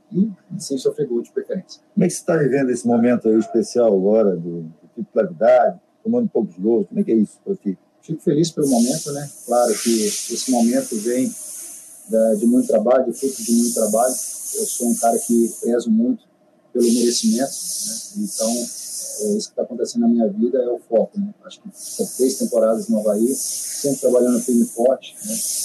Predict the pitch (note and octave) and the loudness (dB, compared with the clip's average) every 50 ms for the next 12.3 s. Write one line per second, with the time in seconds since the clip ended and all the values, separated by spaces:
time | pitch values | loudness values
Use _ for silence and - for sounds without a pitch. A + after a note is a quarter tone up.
0 | - G#2 G#2+ A2+ A#2 A#2 A#2 - - C#3 C#3 - - B2+ B2+ - C3+ C3+ C3 - | -4 0 2 2 2 2 2 0 0 -2 0 0 0 0 0 0 -2 -4 -2 -2
1 | - - A#2 A#2+ B2 C3+ - - - - - - - - - - _ _ - A2+ | 0 0 0 2 2 0 -2 -4 -6 -10 -12 -12 -16 -18 -20 -20 _ _ -4 -2
2 | - - C#3 C#3 C#3 - B2+ B2 A#2+ A2+ - B2+ B2+ A#2+ - - - G#2+ G2+ G#2+ | 0 2 2 2 2 2 0 -2 -2 -2 -2 0 -2 -2 -2 -2 -2 -2 0 0
3 | B2+ B2+ A#2 - - C#3 D3+ C#3+ A#2+ - - - C3+ C#3 C#3+ B2 A2+ - - - | 0 0 0 2 2 4 4 2 0 -2 0 2 2 4 4 2 -2 -4 -10 -18
4 | - _ _ _ _ _ A#2+ A#2+ B2 C3+ - - B2 C3 C3+ C3 C3+ B2+ A#2 A#2+ | -20 _ _ _ _ _ -4 -2 0 0 0 2 2 2 2 2 2 0 2 0
5 | A2+ - - D3 D#3 D3+ - - _ - - - - - A#2+ B2+ C3 C3 - C3 | -2 -2 0 -2 -2 -2 -2 -6 _ -20 -20 -12 -6 -2 0 2 2 2 0 -2
6 | - - C3 B2+ A#2 B2 C#3 D#3 D#3+ - - _ _ _ _ _ - C#3+ D3 - | -2 0 0 2 2 2 2 0 0 -4 -14 _ _ _ _ _ -2 0 0 2
7 | - C#3+ C3+ C#3+ D3 - - - C#3+ - - D3+ - - - - - C4+ - - | 4 4 4 4 2 0 -4 -4 -6 -6 -6 -10 -10 -10 -12 -18 -18 -16 -10 -8
8 | D3+ D3+ - - - - - - B2+ A#2 A#2+ A#2+ A#2+ A#2+ B2+ - - B2+ - - | -6 -6 -4 -4 -6 -4 -2 -2 0 0 2 2 2 0 0 -2 -2 -4 -4 -2
9 | - C4 C3 C3+ - - A2 G2 - - - - - - - - - B2+ B2+ - | -4 -4 -2 -2 -2 -2 -2 -2 -2 -4 -4 -6 -6 -6 -4 -2 0 2 2 2
10 | - - A2+ - - - - - - - - - A#3+ A#2+ C4 D#4+ - - - - | 0 -2 0 0 0 0 0 -2 -8 -10 -10 -8 -4 -2 -2 -2 -2 -2 0 0
11 | - A2+ A#2+ C#3+ E3 - - - - - - - - - B2+ A#2+ B2+ - - C#3+ | 2 2 2 0 -2 -4 -6 -8 -8 -8 -8 -8 -6 -2 0 0 0 0 0 0
12 | C3+ A#2+ B2 C3+ D3+ D#3 | 2 2 2 0 -2 -2